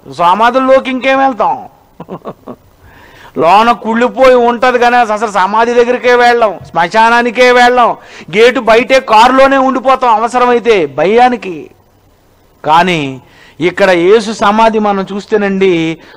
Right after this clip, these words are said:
అక్కడ ద్వారం ఏమీ లేదు, అంతా తీసేశారు. తీసేసి డైరెక్ట్గా లోనకి వెళ్ళొచ్చు, ఎందుకంటే యేసు దేహము అందులో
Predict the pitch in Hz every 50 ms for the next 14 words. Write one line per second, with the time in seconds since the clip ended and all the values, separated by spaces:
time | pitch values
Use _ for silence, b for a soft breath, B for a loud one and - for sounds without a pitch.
0 | B B B - 147 156 - 156 156 151 139 123 135 143 147 156 160 165 175 185
1 | 185 190 185 185 180 175 170 160 156 156 165 175 185 196 208 208 202 202 202 196
2 | 185 185 185 185 196 190 - 190 196 185 190 202 196 165 196 180 170 165 143 170
3 | 185 196 185 196 202 196 185 202 196 185 180 175 B B B B B B 143 147
4 | 185 208 233 254 262 277 285 269 - 294 269 285 277 269 262 254 254 254 240 233
5 | 247 240 226 226 226 220 220 226 - 202 190 185 196 196 185 196 190 180 180 175
6 | 170 165 165 170 170 165 - 160 151 151 151 156 156 156 147 156 151 147 147 143
7 | 139 139 139 135 139 139 143 151 160 196 233 269 285